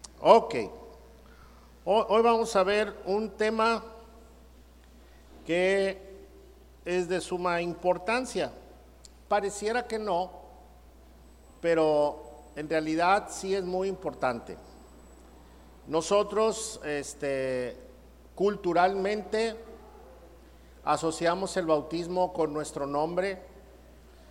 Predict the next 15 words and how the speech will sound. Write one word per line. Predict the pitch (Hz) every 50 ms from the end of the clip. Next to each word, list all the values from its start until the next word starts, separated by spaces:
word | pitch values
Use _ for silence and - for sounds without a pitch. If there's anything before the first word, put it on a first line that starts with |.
| - - - -
asociamos | 139 139 139 151 147 - 160 156 156 165 165 - -
el | 160 151
bautismo | 147 139 139 127 135 160 156 156 147 151 160 165 160 160
con, | - 156 143 143 139 135 127 120
con | - - 127 127 127 127 123 123 123 120 120 117 113 110 104 - - - - - - - - - - - - -
una | 147 156 165 165 165
iniciación, | 160 151 147 147 139 - - 135 120 117 - - - 147 147 156 170 180 214 226 220 - - - - - - - - -
¿verdad? | 131 131 131 139 156 185 214 220 214 - - - - - - - - - - - - - - -
Eh, | 131 127 123 127 123 - - - - - - - - - - - - - - -
asociamos | - 135 139 - 151 131 - 160 156 160 175 165 -
el | 165 151 139
bautismo | 139 135 135 135 131 - 160 165 165 156 165 175 175 165 165
con, | 156 151 139 135 131 123 120
con | 123 - 131 131 127 127 123 123 120 120 113 110 113 - - - - - - - - - - - - - - - -
celebración | - - - 151 139 139 139 - 220 131 131 - - 156 156 160 165 170 175 180